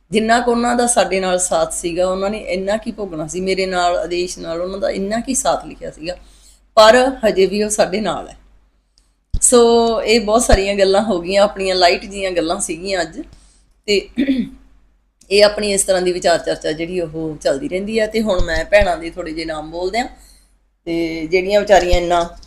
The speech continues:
ਟਾਈਮ ਕੱਢ ਕੇ, ਅਮ, ਕੁਮੈਂਟ ਕਰਦੀਆਂ ਨੇ, ਲਿਖਦੀਆਂ ਨੇ, ਤੇ ਜ਼ਰੂਰੀ ਹੈ ਕਿ ਉਹਨਾਂ ਦੇ ਨਾਮ ਹੈ ਜਿਹੜੇ ਮੈਂ ਬੋਲਾਂ। ਮੇਰੇ 'ਤੇ ਵੀ ਇੱਕ ਰਿਸਪੌਂਸਿਬਿਲਟੀ ਹੈ,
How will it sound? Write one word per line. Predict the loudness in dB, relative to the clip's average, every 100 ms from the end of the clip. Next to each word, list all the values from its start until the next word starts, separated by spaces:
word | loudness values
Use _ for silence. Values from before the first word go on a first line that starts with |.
| -20 -20 0
ਟਾਈਮ | 4 4 4
ਕੱਢ | 2 2 2
ਕੇ, | 2 2 -2 -20 _ _ _ _ _ -4 4
ਅਮ, | 6 4 2
ਕੁਮੈਂਟ | -2 0 2
ਕਰਦੀਆਂ | 4 4 2 0 0
ਨੇ, | 0
ਲਿਖਦੀਆਂ | 0 -2 -4 -2 0
ਨੇ, | 0 -2 -6 -18 _ _ _ 0
ਤੇ | 2 2
ਜ਼ਰੂਰੀ | 2 2 2 4 6
ਹੈ | 6
ਕਿ | 4
ਉਹਨਾਂ | 0 2 4
ਦੇ | 4
ਨਾਮ | 4 2 2
ਹੈ | -2
ਜਿਹੜੇ | -2 0
ਮੈਂ | 0
ਬੋਲਾਂ। | 0 0 2 2
ਮੇਰੇ | 4 2
'ਤੇ | 2 0
ਵੀ | 0 0
ਇੱਕ | 0
ਰਿਸਪੌਂਸਿਬਿਲਟੀ | 0 4 2 2 0 0 0
ਹੈ, | -4